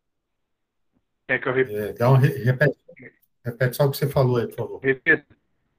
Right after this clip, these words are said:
Speaker 1: Onze anos.
Speaker 2: Isso.
Speaker 1: Já faz essa vida. É, mas eu não sentia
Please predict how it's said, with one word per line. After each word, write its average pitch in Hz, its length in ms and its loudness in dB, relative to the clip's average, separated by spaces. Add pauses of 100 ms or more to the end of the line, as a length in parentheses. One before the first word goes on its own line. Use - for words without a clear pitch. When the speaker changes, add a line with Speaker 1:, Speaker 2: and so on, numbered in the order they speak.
(2250)
Speaker 1:
Onze 190 240 -4
anos. - 520 -12 (400)
Speaker 2:
Isso. 135 380 4 (1200)
Speaker 1:
Já 151 180 -6
faz 143 260 -2 (3750)
essa 127 420 -14 (160)
vida. 151 220 -6 (920)
É, 117 220 -8 (140)
mas 170 240 2 (360)
eu 202 100 0
não 220 120 -2 (160)
sentia 175 600 -6